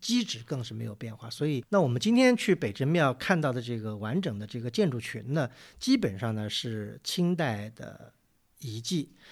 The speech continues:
那有些专家说呢，可能有少许的一些明代的一些遗构或者做法，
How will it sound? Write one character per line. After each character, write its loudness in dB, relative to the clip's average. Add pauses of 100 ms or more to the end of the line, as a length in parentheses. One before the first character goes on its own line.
(140)
那 0
有 4
些 6
专 6
家 10
说 6
呢， 6
可 -4
能 0
有 2
少 0
许 -4
的 -4
一 -4
些 -4
明 -2
代 -2
的 -6
一 -6
些 -6
遗 -8
构 0
或 -4
者 -4
做 -4
法， -14